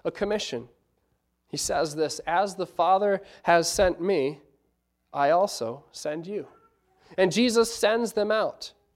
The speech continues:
but he doesn't send them out empty-handed. He gives them the Holy Spirit, and he speaks and says,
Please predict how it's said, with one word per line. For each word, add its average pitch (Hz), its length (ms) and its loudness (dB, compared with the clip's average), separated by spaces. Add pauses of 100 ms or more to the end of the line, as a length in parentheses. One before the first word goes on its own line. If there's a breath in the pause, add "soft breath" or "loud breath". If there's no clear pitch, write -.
(320)
but 190 100 0
he 214 60 0
doesn't 247 300 0
send 226 280 -4
them 196 100 -2
out 190 240 0
empty-handed. 185 800 -2 (720)
He 175 100 0
gives 190 280 2
them 190 160 2
the 175 80 0
Holy 202 300 0
Spirit, 185 400 -4
and 156 80 -4
he 160 60 -4
speaks - 480 -8
and 165 100 -2
says, 190 380 2